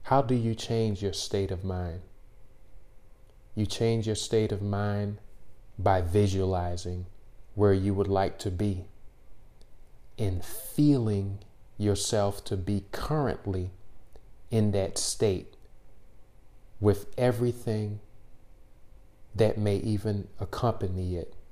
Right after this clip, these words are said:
The sight, the smells, the sounds that would be made in that state, the people that you would interactive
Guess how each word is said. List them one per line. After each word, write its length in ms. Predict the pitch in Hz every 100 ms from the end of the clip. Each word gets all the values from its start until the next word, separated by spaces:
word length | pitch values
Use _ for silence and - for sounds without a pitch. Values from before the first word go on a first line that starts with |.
| - - - - - - - - - - - - - -
The 80 | 90
sight, 640 | - - 98 92 - - - - - - - - - - - - - - - - -
the 100 | 110
smells, 1000 | - - 107 101 101 90 80 - - - - - - - - - - - -
the 80 |
sounds 960 | 92 - 107 98 92 90 87 87 - - - - - - - - - - -
that 240 | 98 -
would 180 | 98 85
be 140 | 98
made 420 | 92 95 95 92
in 220 | - 98 92
that 240 | 92 -
state, 520 | - - 98 95 - - - - - - - - - - - - - -
the 80 | 101
people 560 | - - 131 - 104
that 260 | 95 98 104
you 140 | 101
would 260 | 95 90 -
interactive 840 | 107 98 95 95 95 - - 90